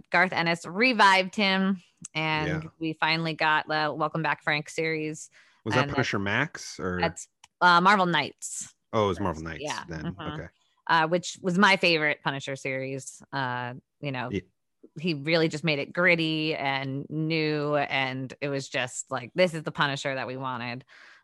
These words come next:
Speaker 2: Yeah, there's
Speaker 1: Um,
Speaker 2: great stuff in there for sure.
Speaker 1: Yeah, and then we get Punisher Born and all of those series from Garth Ennis, and he really just, you know, brought, brought Punisher to the forefront again.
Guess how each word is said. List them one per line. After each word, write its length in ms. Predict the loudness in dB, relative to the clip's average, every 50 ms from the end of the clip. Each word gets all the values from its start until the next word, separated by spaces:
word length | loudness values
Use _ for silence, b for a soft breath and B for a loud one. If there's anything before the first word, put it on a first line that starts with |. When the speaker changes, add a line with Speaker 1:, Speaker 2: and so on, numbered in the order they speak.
| B
Speaker 2:
Yeah, 260 | 0 2 2 4 4 6
there's 140 | 4 4 4
Speaker 1:
Um, 60 | 6
Speaker 2:
great 180 | 4 4 4 4
stuff 260 | 2 0 2 2 0
in 60 | -2
there 140 | -4 -4 -4
for 180 | -6 -6 -6 -4
sure. 380 | -2 0 0 0 -2 -4 -8 _ _ -8
Speaker 1:
Yeah, 420 | -4 -2 -2 -2 -2 -2 -4 -4 -2
and 120 | -2 -2
then 80 | -2 -2
we 60 | -2
get 160 | -4 -6 -4
Punisher 320 | -2 -2 -2 -2 -2 -2 -2
Born 600 | 2 4 6 6 8 8 8 8 8 6 6 4
and 200 | 4 2 0 -4 B B B B B B B 0
all 180 | 4 4 4
of 60 | 4 4
those 320 | 4 2 2 2 0 -2
series 420 | -2 -2 0 0 -2 -2 -4 -8
from 360 | -8 -4 -2 -2 -2 -2 -2 -4
Garth 240 | -4 -4 -4 -4
Ennis, 420 | -4 -6 -6 -6 -8 -10 -12 -12 -8
and 140 | -6 -4 -2
he 140 | -2 -2 -2
really 200 | -2 -2 -2 -2
just, 280 | -4 -6 -8 -10 -12 -20 _ _ _ _ _ _ -8
you 80 | -6 -6
know, 200 | -6 -6 -8 -12 _ _
brought, 180 | 2 2 2 2 0 -8 -10 -2
brought 180 | 0 0 0 0
Punisher 380 | 0 0 0 0 0 -2 -4 -4
to 140 | -4 -4 -6
the 100 | -6 -6
forefront 460 | -6 -6 -8 -6 -6 -6 -6 -6 -6
again. 420 | -6 -6 -6 -6 -6 -6 -8 -10